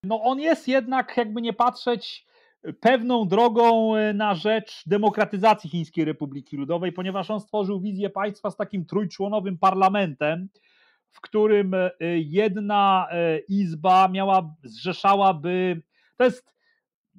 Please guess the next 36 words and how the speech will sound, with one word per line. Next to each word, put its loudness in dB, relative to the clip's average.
znaczy, -16
to 0
jest 0
w 0
ogóle 2
przedziwna -2
dosyć -10
wizja, -4
ponieważ, -6
e, -2
jego -2
marzeniem -2
jest -8
zbudować -6
w -20
Chinach -8
takie, -6
takie -8
państwo -6
po -12
trochu -8
teokratyczne. -4
E, 2
no, -2
jak -4
się -6
to -4
momentami -4
czyta, -4
to, 0
no, -6
do, -4
do -6
głowy 0
przychodzą -6
pewne, -6